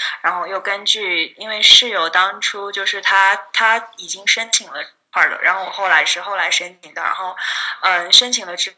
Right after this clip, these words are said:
后就通过了，然后就，就这个机会也挺难得，然后就想在这边过来看一下，然后就想学习一下，或者是探，就是探究一下非洲这块领域，然后就来到了这边。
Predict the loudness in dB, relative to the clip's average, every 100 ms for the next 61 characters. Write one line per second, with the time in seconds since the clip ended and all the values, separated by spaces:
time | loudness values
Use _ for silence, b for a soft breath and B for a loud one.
0 | _ -8 -4 -4 -6 -10 -16 -10 -6 -4
1 | -4 -2 -4 -4 -6 -6 -6 -8 -12 _
2 | _ -6 -4 -4 -4 -6 -4 0 0 -2
3 | 0 0 0 -2 -6 -6 -6 -6 -6 -8
4 | -4 -4 -2 -2 -2 -4 -6 -12 -12 -6
5 | 0 2 2 0 -2 -8 -4 -4 -4 -14
6 | B B B -6 -6 -6 -14 -10 -8 -8
7 | -8 -2 0 0 0 0 0 -2 -2 0
8 | 2 2 0 -6 0 0 2 0 0 -2
9 | -12 _ _ -10 -8 -2 -2 -2 -4 -2
10 | 0 0 0 -4 -6 -4 -4 -4 -4 -4
11 | -8 -14 -14 -6 B B B -2 -2 -6
12 | -6 -6 -2 2 2 2 -2 -4 -8 -8
13 | -10 -12